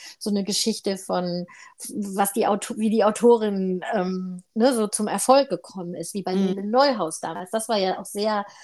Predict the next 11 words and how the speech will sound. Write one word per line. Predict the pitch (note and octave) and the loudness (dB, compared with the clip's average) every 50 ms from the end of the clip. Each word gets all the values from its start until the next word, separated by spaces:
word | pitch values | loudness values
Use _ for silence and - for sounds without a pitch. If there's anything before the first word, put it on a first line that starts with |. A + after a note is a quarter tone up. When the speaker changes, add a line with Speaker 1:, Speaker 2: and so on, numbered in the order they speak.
| - _ _ | -20 _ _
Speaker 1:
sehr | - G#3+ A3+ A3 | -2 0 0 0
interessant | A3+ A3 - G#3+ - - - - B3 B3 B3 A#3 | 0 -4 -6 -6 -6 -6 -2 0 2 2 2 0
für | - - G3+ F#3+ | -2 -6 -8 -6
die | F#3+ G3 F#3+ F#3 | -6 -6 -8 -8
Zuschauer | - - - G3+ F#3 F3+ - F3+ D#3+ E3 E3 F3 F3 | -10 -6 -4 -4 -4 -4 -4 -4 -2 -2 -2 -2 -4
zu | - - F#3 F3 | -6 -10 -10 -8
sehen, | E3 F#3 F#3 F#3+ F#3+ | -6 -4 -4 -2 -2
dass | F#3 F#3 F#3 | -4 -4 -4
jemand | G3+ G3 F#3+ F#3+ F#3 F#3+ - | -4 -4 -4 -4 -4 -6 -6
einfach | - G3 F#3+ - G3+ G3 - - - - - _ _ _ | -8 -8 -4 -4 -6 -6 -6 -12 -20 -20 -20 _ _ _
m-, | - A3 - | -12 -10 -8